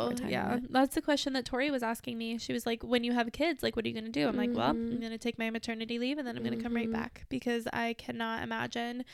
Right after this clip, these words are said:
Speaker 1: even just our winter breaks, like,
Speaker 2: I
Speaker 1: having three
Speaker 2: know.
Speaker 1: weeks off, two and a half weeks. I get anxious.
Speaker 2: I do too.
Speaker 1: And
Speaker 2: I
Speaker 1: I
Speaker 2: actually get, like,
Speaker 1: need
Speaker 2: slightly depressed.
Speaker 1: I
Speaker 2: No
Speaker 1: do.
Speaker 2: joke. It's,
Speaker 1: Yeah.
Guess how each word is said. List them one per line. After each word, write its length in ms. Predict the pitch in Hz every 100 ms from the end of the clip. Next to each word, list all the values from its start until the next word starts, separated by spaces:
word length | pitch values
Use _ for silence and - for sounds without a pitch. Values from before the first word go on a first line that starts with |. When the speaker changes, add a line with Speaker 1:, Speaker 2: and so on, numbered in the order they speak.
| - -
Speaker 1:
even 320 | - 254 294
just 180 | 294 285
our 140 | 294 294
winter 320 | 254 226 240
breaks, 500 | 220 - 123 - -
like, 140 | -
Speaker 2:
I 60 | 226
Speaker 1:
having 260 | 208 208
three 160 | 220 226
Speaker 2:
know. 60 | 226
Speaker 1:
weeks 260 | 233 -
off, 240 | 226 233 240
two 140 | 240
and 80 | 226
a 40 |
half 160 | 226 220
weeks. 380 | 247 254 - -
I 200 | - 240
get 280 | 240 254 247
anxious. 540 | - 214 - - 247 -
Speaker 2:
I 60 | 196
do 100 | 190
too. 140 | 185 196
Speaker 1:
And 160 | 190 185 - - 180 208
Speaker 2:
I 40 |
Speaker 1:
I 40 | 226
Speaker 2:
actually 200 | 226 226
get, 180 | 190 226
like, 120 | 233
Speaker 1:
need 80 | 226 -
Speaker 2:
slightly 380 | - - - -
depressed. 560 | - - - - - -
Speaker 1:
I 100 | 254
Speaker 2:
No 60 |
Speaker 1:
do. 80 | 269
Speaker 2:
joke. 300 | 254 180 175
It's, 100 | -
Speaker 1:
Yeah. 160 | 254